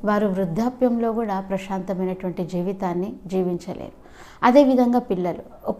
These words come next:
మంచి మంచి గొప్ప గొప్ప స్కూళ్ళల్లో మీరు సంపాదిస్తున్న సంపాదనతో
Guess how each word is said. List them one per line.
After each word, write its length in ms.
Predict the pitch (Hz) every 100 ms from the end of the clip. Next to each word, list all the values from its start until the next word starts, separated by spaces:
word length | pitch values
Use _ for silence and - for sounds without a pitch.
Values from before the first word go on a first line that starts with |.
| -
మంచి 320 | 226 254 269
మంచి 260 | 285 262 214
గొప్ప 240 | 226 240
గొప్ప 280 | 247 254 254
స్కూళ్ళల్లో 640 | 240 - 240 247 247 240 240
మీరు 180 | 226
సంపాదిస్తున్న 760 | 220 202 196 208 208 214 220 214
సంపాదనతో 920 | 208 196 185 196 196 208 208 196 208